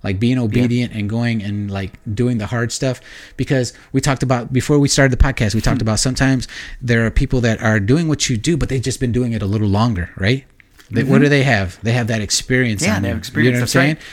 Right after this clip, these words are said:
Speaker 1: I'm not saying that he did it better or did it worse or anything like that. What I'm saying is that he was there for a little bit longer. He's done it a little bit. He's been here on earth a little bit longer. He had the, the wherewithal, like, you know, he was like, "You know what? I, I'm just gonna go do it." And he did what he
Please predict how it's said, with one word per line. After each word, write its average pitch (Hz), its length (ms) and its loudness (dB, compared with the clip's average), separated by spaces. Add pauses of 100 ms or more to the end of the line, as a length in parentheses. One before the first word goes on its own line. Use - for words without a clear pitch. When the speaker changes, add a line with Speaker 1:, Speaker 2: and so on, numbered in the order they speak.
(180)
Speaker 1:
I'm 147 120 4
not 156 120 4
saying 170 280 4
that 147 100 2
he 151 80 4
did 143 200 4
it 117 140 0
better 175 340 4
or 131 140 2
did 135 160 4
it 127 100 2
worse 160 320 4
or - 40 -2
anything 135 220 2
like 127 60 0
that. 127 140 -2
What 113 140 2
I'm 151 160 2
saying 165 320 2
is 120 160 2
that 120 160 0 (180)
he 156 180 4
was 123 200 2
there 127 200 0
for 113 160 -4
a 110 60 0
little 127 240 2
bit 127 140 0
longer. 135 460 0 (360)
He's 123 240 0
done 120 240 0
it 131 100 2
a 135 60 2
little 131 180 2
bit. 127 140 -4
He's 131 160 2
been 139 200 2
here 156 140 0
on 143 140 0
earth 135 220 0
a 135 40 0
little 135 200 0
bit 127 100 -2
longer. 113 400 -2 (300)
He 139 180 0
had 127 280 0
the, 113 280 0 (300)
the 117 280 2
wherewithal, 131 600 4
like, 113 240 2
you 135 100 4
know, 117 120 2
he 120 120 0
was 120 100 -2
like, 113 200 -4
"You - 40 -14
know 180 100 -4
what? 160 240 -6 (420)
I, - 240 -6
I'm 139 160 0
just 120 240 -6
gonna 107 120 -4
go 95 160 -4
do 92 220 -4
it." 87 160 -12 (160)
And 98 320 -6
he 147 260 -4
did 110 380 -2
what 104 180 -2
he 117 440 0